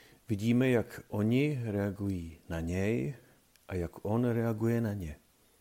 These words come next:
Velice zajímavou postavou je právě Nikodém. Objevuje se pouze v Evangeliu svatého Jana, a to celkem třikrát. Na začátku, uprostřed a na konci.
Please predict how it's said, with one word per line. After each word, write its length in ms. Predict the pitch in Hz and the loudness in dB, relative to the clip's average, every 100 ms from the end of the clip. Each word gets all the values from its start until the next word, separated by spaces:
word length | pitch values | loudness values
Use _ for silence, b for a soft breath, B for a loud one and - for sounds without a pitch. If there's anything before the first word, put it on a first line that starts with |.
| _ B B B B B B | _ B B B B B B
Velice 420 | 101 101 139 180 151 | -2 2 2 2 4
zajímavou 640 | 120 120 120 123 123 160 | 6 6 6 6 4 2
postavou 840 | - 135 - 120 113 127 135 123 - | 2 -2 0 0 2 4 2 0 0
je 220 | 104 113 | 0 0
právě 640 | - 101 101 104 104 101 95 | -2 0 0 2 2 0 -2
Nikodém. 760 | 98 - 117 101 87 80 87 - _ _ b b b b b b b | -6 -2 0 2 0 -2 -6 -12 _ _ b b b b b b b
Objevuje 580 | - 101 117 143 147 156 | -8 2 6 6 6 4
se 220 | 151 147 | 4 0
pouze 480 | 135 - 143 143 151 | 0 0 0 2 2
v 80 | 135 | 2
Evangeliu 640 | 107 123 131 131 131 131 | 2 2 2 4 2 2
svatého 540 | 127 127 123 143 139 117 | 0 0 2 2 4 4
Jana, 420 | 95 90 92 135 | 2 2 0 -2
a 280 | - 101 92 | -2 -4 -4
to 180 | - | -6
celkem 500 | 95 - 107 - 113 110 | -6 -2 -2 0 -4 -2
třikrát. 680 | - 110 98 78 78 - - _ _ _ _ | -6 -6 -4 -4 -6 -12 -20 _ _ _ _
Na 60 | 104 | -4
začátku, 1040 | 123 139 - 135 135 - - 143 151 156 - | -2 -4 -4 -6 -6 -8 -4 -2 -2 -4 -8
uprostřed 960 | 104 - 113 120 - - 120 117 - - - - | -6 -2 -2 -4 -8 -4 -2 -4 -10 -20 -18 -10
a 60 | |
na 100 | 95 | -10
konci. 580 | 90 101 110 104 - 78 | -6 -4 -4 -6 -10 -12